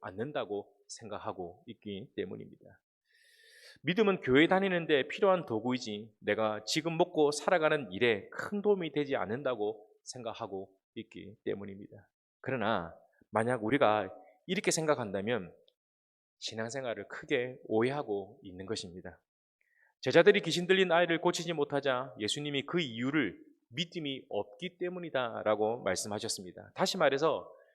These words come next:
눈에 보이는 삶의 문제를 눈에 보이지 않는 영적인 열쇠를 해결해 주시기 위한 것이지요. 눈에 보이는 삶의 문제를 해결하기 위해서는 눈에 보이지 않는 믿음이 필요한데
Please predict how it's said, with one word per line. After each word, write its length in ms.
눈에 280
보이는 360
삶의 400
문제를 640
눈에 240
보이지 480
않는 400
영적인 640
열쇠를 560
해결해 320
주시기 540
위한 280
것이지요. 440
눈에 280
보이는 280
삶의 400
문제를 760
해결하기 480
위해서는 500
눈에 280
보이지 380
않는 600
믿음이 400
필요한데 560